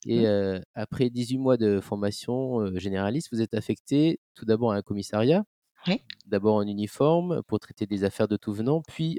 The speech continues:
Speaker 1: en civil pour, heu, gérer des affaires, heu, plus graves ou plus complexes. Lors de ces trois premières années, heu, vous êtes souvent amenée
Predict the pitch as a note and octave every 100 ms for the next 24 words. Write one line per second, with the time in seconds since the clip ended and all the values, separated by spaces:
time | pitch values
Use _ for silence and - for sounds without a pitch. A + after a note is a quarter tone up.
0 | - A#2 - A#2+ A2+ B2+ A#2 A2 G#2 F#2
1 | F#2 F#2 G2+ G2 G2+ F#2+ F#2+ - G#2 F#2+
2 | F2+ F2+ F#2+ - G#2+ G#2+ D#3 C#3 - -
3 | G#2 - C#3 G3 - - - - - -
4 | - _ _ - A2 C3+ C3+ - B2 -
5 | C3 D3 C3 A#2 A2 A#2 E3 A3+ - _
6 | A#2 A2+ A2 A2 G#2+ G#2+ A2+ - - A#2+
7 | A#2 A2 A#2 C3+ D#3 E3 E3